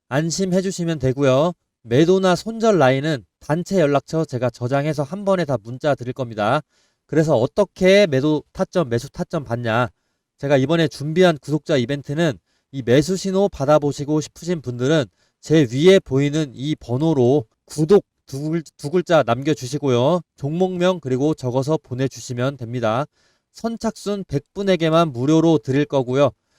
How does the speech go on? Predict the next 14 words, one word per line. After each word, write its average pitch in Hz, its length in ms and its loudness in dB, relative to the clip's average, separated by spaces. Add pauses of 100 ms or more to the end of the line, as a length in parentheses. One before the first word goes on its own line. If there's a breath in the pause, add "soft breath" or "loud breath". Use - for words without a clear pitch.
(140)
저도 151 300 2
매일 165 340 6
트레이딩을 190 600 0
하기 196 260 -4
때문에 151 500 -2
시간이 202 520 -2
넉넉하지가 165 760 -2
않아서 127 500 0 (340)
빨리 233 340 2
문자 156 400 -2
보내주신 151 640 -4
분들 147 460 -2
위주로 160 480 0
보내드리겠습니다. 123 800 -4